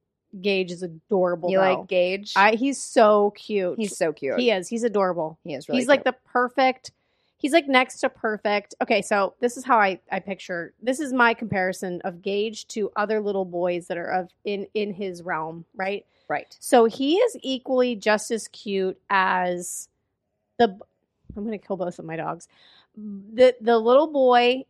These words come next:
Speaker 1: in A Christmas Story. Why can't, Ralphie.
Speaker 2: Ralphie.
Speaker 1: Super cute.
Speaker 2: Mm-hmm.
Speaker 1: Next to the little boy in, um, Show Me the Money. Um,
Speaker 2: Uh, Jerry Maguire?
Speaker 1: Yes. They're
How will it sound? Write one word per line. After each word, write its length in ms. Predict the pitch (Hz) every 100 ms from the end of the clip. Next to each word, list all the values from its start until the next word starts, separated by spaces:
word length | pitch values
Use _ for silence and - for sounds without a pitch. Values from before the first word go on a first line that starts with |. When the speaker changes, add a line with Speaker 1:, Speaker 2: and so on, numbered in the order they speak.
| -
Speaker 1:
in 560 | 226 226 220 220 220 - _ -
A 80 |
Christmas 380 | 233 220 - 202
Story. 340 | - 180 180 202
Why 160 | 202
can't, 200 | 190 226
Ralphie. 300 | 233 226 190
Speaker 2:
Ralphie. 440 | 208 208 247 262 311 _ _
Speaker 1:
Super 420 | - - 233 262
cute. 460 | 277 254 226 262 -
Speaker 2:
Mm-hmm. 160 | 240 254 _ -
Speaker 1:
Next 540 | 233 240 285 - -
to 300 | 311 277 269
the 100 | 247
little 240 | 226 233 233
boy 500 | 208 208 202 196 202
in, 580 | 220 208 202 196 190 185 -
um, 680 | 190 180 180 175 175 175 175 _
Show 220 | - - 202
Me 80 |
the 80 | 185
Money. 340 | 170 165 - - _
Um, 440 | 190 190 180 175 175 _ _ _ _ _
Speaker 2:
Uh, 200 | 190 196
Jerry 240 | 190 196 180
Maguire? 420 | 170 170 175 302
Speaker 1:
Yes. 580 | - 220 - - - - _ _ 226 -
They're 160 | 262